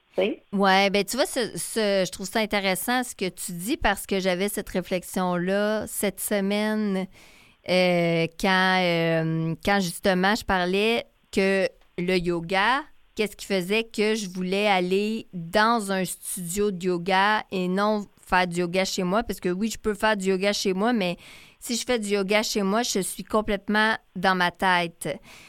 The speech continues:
Speaker 2: Si je fais du
Speaker 1: Mhm.
Speaker 2: yoga dans un studio,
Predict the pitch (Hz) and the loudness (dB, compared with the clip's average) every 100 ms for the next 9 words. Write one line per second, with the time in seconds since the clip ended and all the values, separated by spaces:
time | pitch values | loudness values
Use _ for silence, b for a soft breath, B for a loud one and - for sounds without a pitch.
0 | B B - - 285 202 240 185 180 202 | B B -6 -2 -2 0 0 2 2 0
1 | 190 220 220 196 180 180 - - 180 180 | 2 0 0 -2 0 -4 -6 -10 -10 -6
2 | 170 190 240 | -2 0 0